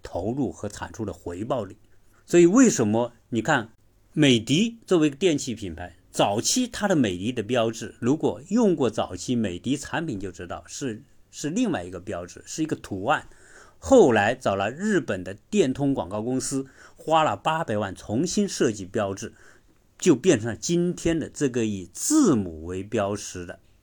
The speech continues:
这个 logo。联想电脑的标识也是找的世界著名的广告公司重新更换了它的标识。而且你现在要看全世界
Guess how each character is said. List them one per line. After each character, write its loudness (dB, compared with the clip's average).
这 -4
个 -8
logo。 -4
联 8
想 0
电 6
脑 0
的 -12
标 2
识 -10
也 2
是 -2
找 -2
的 -6
世 -4
界 2
著 4
名 2
的 -2
广 -6
告 -8
公 -8
司 -16
重 -2
新 -2
更 -2
换 -2
了 -10
它 -10
的 -10
标 -10
识。 -20
而 4
且 2
你 4
现 0
在 -2
要 -2
看 -14
全 -2
世 -6
界 -8